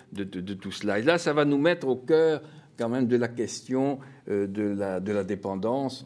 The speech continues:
on en parlait tout à l'heure, c'est-à-dire que, euh, et du paradoxe humain qui fait que, comme tous les êtres vivants, pour être soi, ben, il faut qu'on se nourrisse des autres.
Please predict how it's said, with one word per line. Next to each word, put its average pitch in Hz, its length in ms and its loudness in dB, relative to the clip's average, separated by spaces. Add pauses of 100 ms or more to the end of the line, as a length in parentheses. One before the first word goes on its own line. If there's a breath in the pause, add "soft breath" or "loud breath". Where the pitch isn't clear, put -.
on 92 60 -16
en 92 40 -16
parlait 101 320 -18
tout 95 180 -14
à 92 80 -2
l'heure, 120 320 2
c'est-à-dire 110 560 -2
que, 107 180 0 (320 loud breath)
euh, 101 200 4
et 110 100 4
du 107 100 -2
paradoxe 113 600 0
humain 117 360 0
qui 147 140 -6
fait 110 160 0
que, 107 80 -2
comme 120 260 2
tous 135 120 0
les 120 200 2
êtres 107 220 -2
vivants, 101 480 -2
pour 95 240 -4
être 95 220 -6
soi, 92 480 -6 (460 loud breath)
ben, 98 80 -2
il 92 60 -4
faut 98 140 -6
qu'on 90 160 -8
se - 140 -8
nourrisse 87 300 -4
des 104 220 -4
autres. 147 320 -6